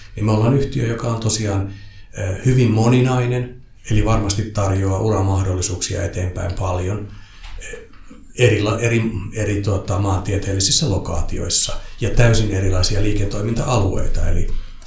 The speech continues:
eli varmasti on, on niin kuin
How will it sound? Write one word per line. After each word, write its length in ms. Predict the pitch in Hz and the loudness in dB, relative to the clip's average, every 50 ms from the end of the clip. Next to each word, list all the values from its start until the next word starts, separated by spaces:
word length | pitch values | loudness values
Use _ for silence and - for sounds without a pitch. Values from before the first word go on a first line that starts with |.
| - - | -10 -2
eli 280 | - 92 92 90 - - - - - - - - - - - - - - - - - - - - - - - - - | 2 4 4 4 4 4 2 0 -2 -4 -4 -4 -4 -2 -2 -2 -2 -4 -4 -4 -4 -2 -2 0 0 0 0 0 2
varmasti 520 | 110 117 123 127 120 117 101 - - - - | 4 4 4 6 6 4 4 2 0 -2 -4
on, 340 | 107 110 110 104 104 104 101 104 - - - - - - - | -2 -2 0 0 2 2 2 0 -2 -4 -4 -2 -2 -4 -4
on 240 | - 107 101 101 98 | -2 -2 -2 0 0
niin 160 | 95 98 - | 2 2 2
kuin 360 | - 107 101 98 98 95 | 2 2 2 2 2 2